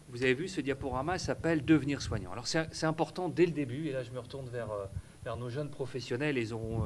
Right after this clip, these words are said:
j'espère, l'occasion de pouvoir, euh, l'exprimer. Le métier d'ambulancier est loin, est loin d'être un métier, euh,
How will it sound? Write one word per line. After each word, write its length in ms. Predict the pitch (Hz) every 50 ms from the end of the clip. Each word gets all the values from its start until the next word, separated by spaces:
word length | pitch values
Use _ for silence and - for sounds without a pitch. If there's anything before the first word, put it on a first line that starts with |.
| 101 101 98
j'espère, 340 | - 113 113 - - 139
l'occasion 380 | 123 117 107 - 117 113 123 127
de 60 | 113
pouvoir, 400 | - - - - 127 120 117 113
euh, 40 | 104 101 - - - - - - - - - - -
l'exprimer. 520 | 123 113 - - - 127 135 156 175 170 175 - - - - - - -
Le 180 | 123 123 123
métier 280 | 139 156 156 160 202 190
d'ambulancier 880 | 160 156 139 127 131 131 127 123 117 - - 160 165 170 170 165 - - -
est 120 | - 135
loin, 240 | 131 135 139 151 151 131 -
est 60 | 127
loin 200 | 117 139 156 160
d'être 240 | 147 135 - 101 98
un 60 | 120
métier, 520 | 127 127 120 - - 160 156 156 - - -
euh, 40 | -